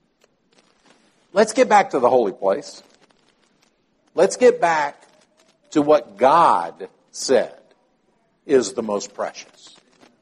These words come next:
The light shining from this tree of life looking thing.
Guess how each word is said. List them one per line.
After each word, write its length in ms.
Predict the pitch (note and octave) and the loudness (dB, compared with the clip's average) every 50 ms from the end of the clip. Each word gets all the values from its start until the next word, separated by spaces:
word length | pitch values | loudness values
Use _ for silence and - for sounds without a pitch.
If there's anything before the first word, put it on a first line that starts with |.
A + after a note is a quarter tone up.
| _ _ _ _ _ _ _ _ _ _ _ _ _ _ _ _ _ _ _ _ _ | _ _ _ _ _ _ _ _ _ _ _ _ _ _ _ _ _ _ _ _ _
The 140 | B2+ C#3 C#3 | 0 0 2
light 1000 | C3 B2 B2 B2 A#2+ B2 C3 D#3 F3 G3+ G#3 G#3+ G#3 - _ - - - - - _ _ _ _ _ _ | 2 0 -2 -6 -4 -2 -2 -2 0 0 -2 -4 -6 -12 _ -12 -10 -10 -12 -14 _ _ _ _ _ _
shining 680 | - - - - - - D3 C#3+ C#3+ C#3+ C3 G#2+ - _ _ _ _ _ _ _ _ _ _ _ _ _ _ _ _ _ _ _ _ | -18 -14 -12 -10 -10 -8 -6 -6 -6 -6 -8 -10 -14 _ _ _ _ _ _ _ _ _ _ _ _ _ _ _ _ _ _ _ _
from 300 | - - D#3+ D#3+ D3 C3+ | -6 -2 -2 -2 -2 -2
this 260 | C#3 C3+ - - - - | -4 -4 -4 -6 -10 -8
tree 720 | - - - - - - F#3+ G3+ G#3 G#3+ G#3 G3+ G3 F#3 | -8 -8 -8 -8 -8 -4 -4 -2 -2 0 -2 -2 -4 -6
of 280 | - - D3+ C#3 G#2+ A2+ | -4 -2 -2 -2 -2 -4
life 880 | A#2 A#2+ A#2+ A#2+ C3 C#3+ D3 C#3+ C#3 C3 - - - - - - - _ _ _ _ _ _ | -10 -6 -2 0 0 0 0 -2 -4 -6 -8 -12 -18 -18 -18 -20 -20 _ _ _ _ _ _
looking 760 | D3+ C3 B2 C#3 E3 E3 E3 - - C#3+ C3 B2+ A#2+ A2 G#2 | -16 -8 -2 -2 -2 -2 -2 -8 -14 -12 -12 -12 -12 -14 -16
thing. 360 | _ _ - B2 G#2+ F#2+ D#2+ | _ _ -6 -6 -6 -8 -10